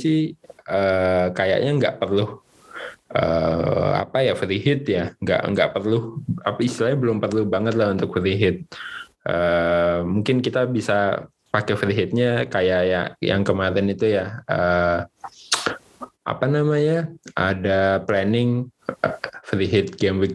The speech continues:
tiga puluh dan game week dua puluh dua, ada yang bilang gitu ya, sebelum ada postponement ini ya. Nah, itu kemungkinan sih kalau ada sembilan starter, satu free, free transfer, eh, kayaknya akan dipakai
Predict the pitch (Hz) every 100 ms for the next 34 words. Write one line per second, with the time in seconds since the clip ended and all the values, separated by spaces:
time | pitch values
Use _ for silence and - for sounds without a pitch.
0 | - 98 87 101 107 85 90 92 92 90
1 | 90 90 95 90 98 110 113 101 92 95
2 | 92 92 90 90 87 98 98 82 - 117
3 | 113 120 113 110 104 113 - 117 110 110
4 | 113 113 117 92 92 - - - - -
5 | _ - 87 90 117 113 107 101 104 117
6 | 131 127 127 - - - - 110 110 -
7 | 113 120 113 120 110 110 110 110 90 -
8 | 135 131 - 95 101 - 104 98 101 -
9 | - - 110 104 104 98 92 123 131 -
10 | - 95 90 87 117 117 107 98 82 -
11 | - -